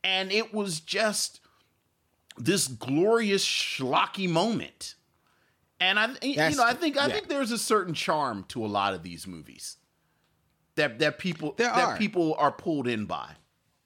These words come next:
Speaker 2: Let's see how much charm our, our listeners found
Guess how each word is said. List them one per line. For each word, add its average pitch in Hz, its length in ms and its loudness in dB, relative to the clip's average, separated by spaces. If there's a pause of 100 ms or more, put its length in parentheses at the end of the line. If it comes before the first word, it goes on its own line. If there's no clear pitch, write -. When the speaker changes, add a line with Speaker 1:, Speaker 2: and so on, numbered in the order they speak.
(1600)
Speaker 2:
Let's 254 240 4
see 247 220 4
how 220 120 4
much 214 300 0
charm 180 540 4
our, 143 500 4
our 131 240 2
listeners 139 920 2 (440)
found 139 640 2